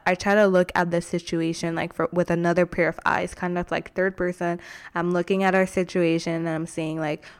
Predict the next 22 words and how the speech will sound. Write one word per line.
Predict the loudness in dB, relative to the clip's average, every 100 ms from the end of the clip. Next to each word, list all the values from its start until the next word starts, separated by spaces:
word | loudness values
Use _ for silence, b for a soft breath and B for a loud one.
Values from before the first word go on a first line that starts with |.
| B
"What | 2 6 8
are | 6
we | 6 4
even | 2 4 4 2
fighting | 2 0 0 -4
for? | 0 2 2
Like, | 2 -2 0
what's | 2 2 0
the | 0
misunderstanding? | 2 2 0 0 -2 -4 -6 -4 -4 -4
What's | -6 -6
going | -2 -2 -2
on | -6 -8
here?" | -10 -14 -16 -20 -20 _ -12 -2
The | 0
second | 2 2 2
thing | 2 4
I | 4
like | 4 2
to | 0
do | 2 2 4
is | 2 0